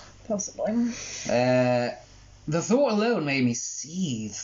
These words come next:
Speaker 2: with an unfamiliar feeling that tugged at my chest painfully. I stared at her in a way she didn't realize I was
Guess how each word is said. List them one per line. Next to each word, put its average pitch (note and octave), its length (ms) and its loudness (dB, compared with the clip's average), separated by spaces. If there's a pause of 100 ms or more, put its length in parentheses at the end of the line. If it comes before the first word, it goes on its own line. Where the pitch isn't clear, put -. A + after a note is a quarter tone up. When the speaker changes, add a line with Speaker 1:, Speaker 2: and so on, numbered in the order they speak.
(160)
Speaker 2:
with A2 120 -4
an A#2 100 0
unfamiliar C3 800 4
feeling B2 540 -2
that - 260 -6
tugged D#3+ 380 -4
at - 100 -6
my G#2 140 -2
chest - 640 -6 (100)
painfully. B2 1040 2 (1120)
I - 60 -2
stared C3 460 -4
at - 80 -6
her G#2+ 140 -4
in G2+ 60 -4
a G#2 40 -6
way A2 180 2
she - 200 -6
didn't D3 360 -6
realize G#2 600 2
I G#2+ 140 -4
was G#2+ 200 -6